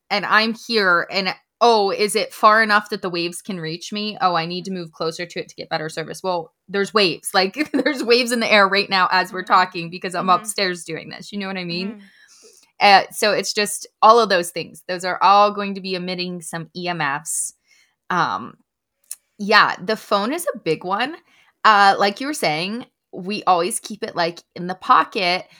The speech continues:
Speaker 1: but also, like, people that sleep with their phone next to them. A lot of people do. Um, they use it as their alarm. I'm guilty of doing this. Like, in the past, I
Speaker 2: Same.
Speaker 1: now have, like, a real alarm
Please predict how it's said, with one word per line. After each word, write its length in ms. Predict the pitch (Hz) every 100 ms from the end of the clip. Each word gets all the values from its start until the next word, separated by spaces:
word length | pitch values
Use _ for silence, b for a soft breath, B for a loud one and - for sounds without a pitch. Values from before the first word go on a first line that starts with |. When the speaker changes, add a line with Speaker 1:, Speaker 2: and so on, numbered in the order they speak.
| b b 180
Speaker 1:
but 480 | 233 214 208 185 - _ _ _
also, 360 | 202 208 220 311
like, 240 | 302 226 -
people 400 | - - 185 233
that 180 | 254 254
sleep 500 | - - 170 147 - _ _ _ -
with 200 | 202 -
their 160 | 208
phone 580 | 185 202 180 190 214 262 220
next 320 | 151 - -
to 100 | 240
them. 300 | 226 262 381 -
A 60 |
lot 240 | 214 170 175
of 100 | 226
people 260 | 277 277 220
do. 420 | - 175 185 208 214 B B -
Um, 180 | 190 185
they 80 |
use 240 | 190 190 196
it 80 | 226
as 180 | 208
their 120 | 208 190
alarm. 360 | 180 170 185 -
I'm 180 | 190
guilty 300 | 196 214 220 285
of 100 | 220
doing 300 | 175 156 185
this. 260 | 214 220
Like, 300 | 180 160 - - -
in 140 | 202
the 80 | 196
past, 400 | - 165 180 -
I 40 | 196
Speaker 2:
Same. 100 | 190
Speaker 1:
now 200 | 202 233
have, 200 | 226 214
like, 160 | 208
a 100 | -
real 440 | 190 180 180 180 180
alarm 640 | 175 165 156 160 185 208